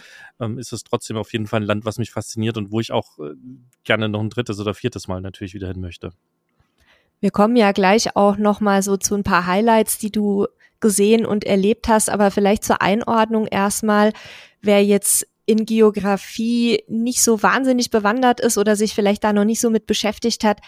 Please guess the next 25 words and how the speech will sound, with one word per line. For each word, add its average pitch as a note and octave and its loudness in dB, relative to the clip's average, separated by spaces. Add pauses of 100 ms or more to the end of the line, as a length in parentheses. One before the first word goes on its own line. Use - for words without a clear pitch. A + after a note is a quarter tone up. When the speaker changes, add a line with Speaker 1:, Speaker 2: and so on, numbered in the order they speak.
(380)
Speaker 2:
äh, G3+ 2
erklär A#3 0
doch C4 6
mal A3+ 4
bitte A3+ 2 (240)
so - -2
ein G#3+ 2
bisschen, A#3 2
äh, F#3 -2
wo F3+ -4
liegt D4 -2
Neuseeland, A3+ 4
wie A#3 -6
groß A3+ 4
ist G#3 -2
es, G3+ 0
wie G#3 -4
viele A#3 0
Einwohner G#3 2
hat G3+ -4
es, G3 -6
welche G#3+ -2
Landschaftsformen G3+ -2
gibt's - -6
da? F#3 -2